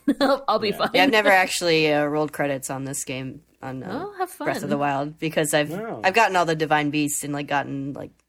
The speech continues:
Speaker 3: messed around in Hyrule Castle, but I always wanted to
Speaker 1: Mm.
Speaker 3: do other things before finishing it, so
Speaker 1: I was
Speaker 2: Mm-hmm.
Speaker 1: always like,
Speaker 3: And then
Speaker 1: "I
Speaker 3: I'd,
Speaker 1: wanna
Speaker 3: like, get
Speaker 1: explore
Speaker 3: distracted, but
Speaker 1: everything. I wanna find more
Speaker 3: So my goal
Speaker 1: Koros."
Speaker 3: is to actually defeat Ganon before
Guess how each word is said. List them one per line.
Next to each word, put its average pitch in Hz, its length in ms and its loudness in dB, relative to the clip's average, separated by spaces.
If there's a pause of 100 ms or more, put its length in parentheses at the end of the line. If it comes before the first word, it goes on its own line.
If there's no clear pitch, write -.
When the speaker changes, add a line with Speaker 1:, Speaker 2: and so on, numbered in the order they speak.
Speaker 3:
messed 151 280 -2
around 143 320 -2
in 135 80 -8
Hyrule 135 280 -8
Castle, 135 360 -6
but 139 100 -6
I 135 40 -4
always 139 180 -6
wanted 131 280 -4
to - 60 -6
Speaker 1:
Mm. - 40 -10
Speaker 3:
do 135 140 -10
other 120 200 -12
things - 340 -10
before - 260 -14
finishing 143 380 -8
it, 143 180 -10
so 160 140 -4
Speaker 1:
I 156 500 -8
was 220 100 0
Speaker 2:
Mm-hmm. 240 40 -2
Speaker 1:
always 233 220 0
like, 262 100 -2
Speaker 3:
And - 100 -4
then 269 60 2
Speaker 1:
"I 277 80 0
Speaker 3:
I'd, 277 40 0
Speaker 1:
wanna 233 200 0
Speaker 3:
like, 220 240 -10
get - 140 -4
Speaker 1:
explore 151 220 -2
Speaker 3:
distracted, - 280 -6
but 254 120 -8
Speaker 1:
everything. 202 680 -8 (140)
I 220 80 -6
wanna 233 200 -2
find 226 380 -4
more 233 160 -2 (240)
Speaker 3:
So 254 80 2
my 202 180 4
goal 180 160 4
Speaker 1:
Koros." 170 60 4
Speaker 3:
is 160 100 4
to 185 80 0
actually 151 640 2
defeat 147 380 -4
Ganon 131 480 -4
before 135 420 -10